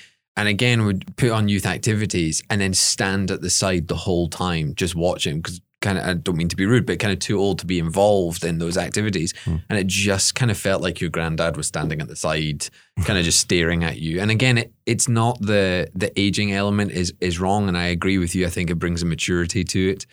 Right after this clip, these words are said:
Speaker 1: I think there is a way that you can join in. There is a way that you can be active with teenagers in ministry without acting a complete fool, without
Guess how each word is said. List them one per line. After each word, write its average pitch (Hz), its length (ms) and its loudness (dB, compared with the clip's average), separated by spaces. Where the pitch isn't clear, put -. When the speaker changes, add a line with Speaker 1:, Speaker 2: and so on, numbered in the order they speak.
Speaker 1:
I 101 80 0
think 113 320 0
there 123 200 6
is 123 160 6
a 143 80 8
way 110 340 4
that 98 120 2
you 87 120 0
can 95 220 0
join 92 360 2
in. 95 160 2
There 90 140 2
is 104 100 2
a 101 60 0
way 95 240 2
that 90 120 0
you 87 100 -2
can 90 160 0
be 82 160 -2
active 87 600 -2
with 87 540 -2
teenagers 90 640 0
in 95 240 -2
ministry 90 480 0
without 87 360 2
acting 92 420 -2
a 85 40 -2
complete 87 400 -2
fool, 90 300 0
without 95 300 0